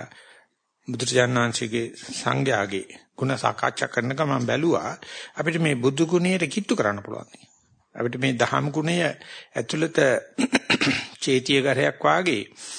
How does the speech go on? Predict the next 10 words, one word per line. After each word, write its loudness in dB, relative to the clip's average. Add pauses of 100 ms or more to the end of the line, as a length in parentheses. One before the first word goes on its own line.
(200)
වඩන්න 2
පුළුවන්ද? -8 (320)
මුල -2
යහපත්, 0
මැද -2
යහපත්, -4
අග -2
යහපත් 0
දේ, -6
අග -6